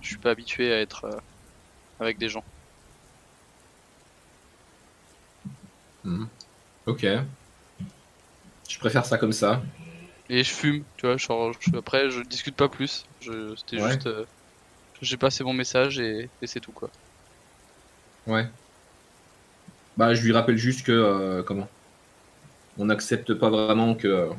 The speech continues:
Speaker 2: que les gens menacent le groupe et que si on a survécu jusque-là, c'est parce qu'on était ultra soudés. J'imagine qu'il a vécu la même chose avec, euh, Orishna et, euh, comment il s'appelle déjà ? Piotr ?
Speaker 1: Piotr.
Speaker 2: Voilà.
Speaker 1: Ouais.
Speaker 2: Donc, euh,
Speaker 1: Hmm.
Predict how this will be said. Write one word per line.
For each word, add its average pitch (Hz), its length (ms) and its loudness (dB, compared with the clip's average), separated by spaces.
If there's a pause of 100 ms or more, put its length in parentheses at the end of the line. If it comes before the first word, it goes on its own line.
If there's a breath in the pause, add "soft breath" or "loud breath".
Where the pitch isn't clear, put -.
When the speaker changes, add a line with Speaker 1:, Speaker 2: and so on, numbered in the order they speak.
(180)
Speaker 2:
que - 80 0
les 117 120 6
gens 123 140 6
menacent 117 380 4
le 127 60 6
groupe 139 260 4
et 113 60 2
que - 40 -6
si - 100 0
on 110 60 4
a 107 60 2
survécu 107 400 2
jusque-là, 110 380 2
c'est 101 120 -4
parce 101 160 -2
qu'on 101 120 -2
était 101 160 -2
ultra 104 200 2
soudés. 113 400 2
J'imagine 104 400 0
qu'il 104 140 -2
a 95 40 6
vécu 98 240 0
la 104 60 6
même 98 160 2
chose 104 240 2
avec, 90 240 0
euh, 85 140 -2 (560)
Orishna 104 520 4
et, 95 60 4
euh, 87 140 4 (1500)
comment 110 180 4
il 110 40 4
s'appelle 127 320 4
déjà ? 117 260 4
Piotr ? 139 360 0 (200)
Speaker 1:
Piotr. - 300 -6 (840)
Speaker 2:
Voilà. 95 220 -2 (800)
Speaker 1:
Ouais. 117 180 0
Speaker 2:
Donc, - 340 0
euh, 90 140 0 (2250)
Speaker 1:
Hmm. 240 140 -4